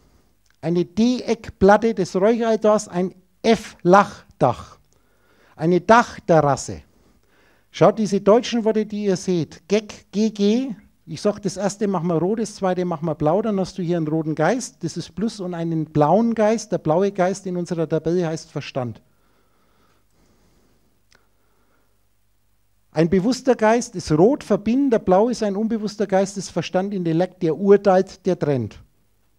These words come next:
Gut, jetzt gehen wir mal ganz einfach in das Dach. Da lacht mich im ersten Moment schon mal hier, das habe ich mir alles selbst ausgedacht.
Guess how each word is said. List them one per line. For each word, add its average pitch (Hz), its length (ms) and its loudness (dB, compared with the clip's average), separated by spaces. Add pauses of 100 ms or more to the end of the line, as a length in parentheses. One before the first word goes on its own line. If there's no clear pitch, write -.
(1300)
Gut, 254 300 4 (260)
jetzt - 240 -4
gehen 220 140 0
wir 247 80 2
mal 208 160 2
ganz 208 240 0
einfach 208 260 -4
in 208 140 -2
das 190 160 -2
Dach. - 340 -6 (200)
Da 170 120 6
lacht 185 340 0
mich 185 140 -4
im 185 140 -4
ersten 196 300 -4
Moment 185 300 -2
schon 185 200 -2
mal 180 140 2
hier, 175 200 -2
das - 160 -4
habe 185 140 0
ich 156 60 0
mir 170 160 -2
alles 170 280 0
selbst - 460 -4
ausgedacht. 143 1000 -4